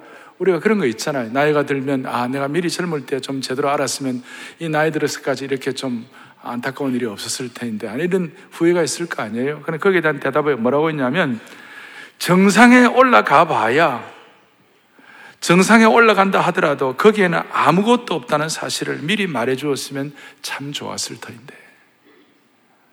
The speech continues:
치열하게, 세상을 치열하게 살아가지고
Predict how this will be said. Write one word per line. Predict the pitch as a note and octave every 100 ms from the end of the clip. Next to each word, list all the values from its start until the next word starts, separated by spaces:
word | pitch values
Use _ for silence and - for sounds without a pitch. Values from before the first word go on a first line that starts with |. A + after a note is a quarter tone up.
| _ _ - - - - -
치열하게, | - - D#4 D4 G#3 D#3+ C#3+
세상을 | - D#3 G3 G3 G3
치열하게 | - - C#4 G3+ E3+
살아가지고 | D#3 G3 E3 C#3 C#3 F#3+ D#3+